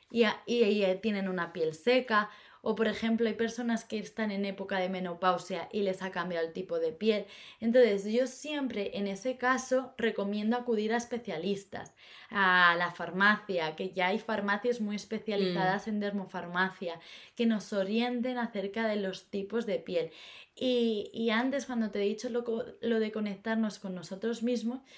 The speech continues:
Speaker 1: conectarnos también con nuestro tipo de piel. La
Speaker 2: Mm.
Speaker 1: piel cada día nos va a requerir una cosa. Por eso yo estoy como un poco en contra de las rutinas súper planificadas,
Speaker 2: Mm.
Speaker 1: eh, porque cada día tu piel te va a pedir una cosa. Entonces hay que entender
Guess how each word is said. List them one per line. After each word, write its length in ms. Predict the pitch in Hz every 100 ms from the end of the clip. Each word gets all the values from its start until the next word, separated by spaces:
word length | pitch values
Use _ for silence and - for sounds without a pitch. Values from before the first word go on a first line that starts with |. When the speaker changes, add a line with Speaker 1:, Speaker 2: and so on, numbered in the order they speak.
| - _
Speaker 1:
conectarnos 680 | 254 220 196 - 202 233 233
también 340 | 214 220 226
con 200 | 226 214
nuestro 320 | 202 - 190
tipo 340 | 180 185 180 190
de 140 | 175
piel. 340 | 170 170 151 - _ - 208
La 240 | 208 226 196
Speaker 2:
Mm. 60 |
Speaker 1:
piel 260 | 226 240 254
cada 320 | 262 254 226
día 200 | 226 240
nos 280 | 240 226 185
va 80 | 202
a 20 |
requerir 560 | 202 202 202 190 190 180
una 240 | 170 156
cosa. 460 | 175 165 - 160 - - -
Por 200 | - 214
eso 320 | 214 202 233 240
yo 220 | 226 226
estoy 540 | 233 226 233 214 220
como 280 | 220 220 196
un 100 | 196
poco 380 | 202 214 214 202
en 160 | 208 208
contra 400 | 202 202 214 214
de 100 | 196
las 200 | 185 185
rutinas 480 | 175 180 190 220
súper 360 | - 240 208 196
planificadas, 840 | 190 180 180 190 - 170 180 220 240
Speaker 2:
Mm. 300 | 196 185 175 175
Speaker 1:
eh, 180 | 233 214
porque 400 | 220 220 196 -
cada 340 | 226 202 233 226
día 260 | 214 226
tu 140 | 233 196
piel 200 | 196 190
te 120 | 208
va 100 | 196
a 100 | 190
pedir 300 | 196 196 196
una 240 | 190 180
cosa. 220 | 190 185 190
Entonces 360 | 190 190 190
hay 120 | 196
que 100 | 196
entender 800 | 233 226 208 190 180 180 214 262